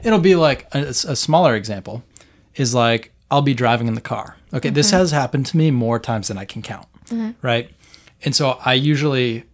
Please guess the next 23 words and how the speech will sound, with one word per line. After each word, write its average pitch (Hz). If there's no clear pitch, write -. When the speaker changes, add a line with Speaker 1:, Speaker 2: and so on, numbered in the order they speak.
Speaker 1:
I 147
don't, 170
like, 123
stream 127
music. 127
I 120
just 107
ha-, 123
like, 123
I'm 117
old-fashioned. 117
I -
have, 110
like, 107
my 98
library 98
of 95
music, 117
and 156
I'll 135
just 123
shuffle 147
it 110